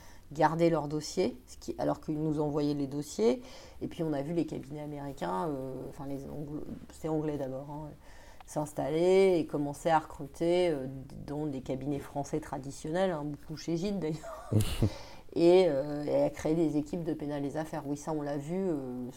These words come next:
Speaker 1: se, se multiplier. Puis en même temps, les pénalistes qui devenaient pénalistes d'affaires.
Speaker 2: Ça a été le cas notamment de Jean-Yves Le Borgne.
Speaker 1: Oui, euh, Spinner, moi j'ai le souvenir de
Speaker 2: Mm.
Speaker 1: Francis Spinner, qui, avec qui Danet avait plaidé d'ailleurs, euh, aux assises.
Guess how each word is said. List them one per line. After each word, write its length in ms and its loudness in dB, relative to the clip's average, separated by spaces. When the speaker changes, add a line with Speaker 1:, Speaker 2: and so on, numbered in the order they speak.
Speaker 1:
se, 140 -4
se 160 -8
multiplier. 420 0
Puis 260 -2
en 80 2
même 200 6
temps, 200 4
les 120 8
pénalistes 600 2
qui 80 -6
devenaient 340 0
pénalistes 460 0
d'affaires. 440 -4
Speaker 2:
Ça 140 6
a 40 12
été 120 8
le 80 10
cas 160 10
notamment 320 8
de 60 8
Jean-Yves 160 10
Le 80 12
Borgne. 320 8
Speaker 1:
Oui, 460 4
euh, 180 2
Spinner, 720 4
moi 120 2
j'ai 100 -4
le 40 -4
souvenir 360 -2
de 80 6
Speaker 2:
Mm. 60 6
Speaker 1:
Francis 360 -4
Spinner, 360 2
qui, 80 -8
avec 220 0
qui 120 -8
Danet 300 4
avait 160 2
plaidé 340 0
d'ailleurs, 380 2
euh, 480 0
aux 160 -2
assises. 560 0